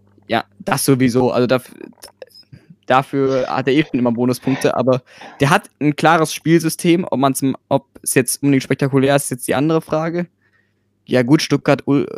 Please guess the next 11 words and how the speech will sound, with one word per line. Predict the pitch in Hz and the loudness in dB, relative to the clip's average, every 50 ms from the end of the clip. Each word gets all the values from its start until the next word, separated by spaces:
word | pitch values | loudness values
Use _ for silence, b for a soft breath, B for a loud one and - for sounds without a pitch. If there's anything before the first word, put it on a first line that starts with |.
| - 71 | -10 -10
Spielaufbau | 139 - - - 143 147 143 139 - - 139 139 | -8 -6 0 0 4 4 4 2 4 2 2 2
gab's | 127 135 135 - - | 4 2 -2 -2 -2
nur | - 117 | -2 0
Ulreich | 120 147 139 135 139 139 | 2 2 0 0 0 -2
auf | 127 120 - | -2 -2 0
Harnik, | 131 135 143 156 156 - - | -2 -2 -2 -4 -6 -6 -6
ha, | - 127 135 | -6 -4 -4
wir | 135 131 | -2 -4
haben | 123 123 | -2 -2
alle | 127 123 123 113 | 0 0 0 -2
gelacht. | 113 117 123 143 - - _ - | -2 -4 -4 -4 -6 -12 _ -20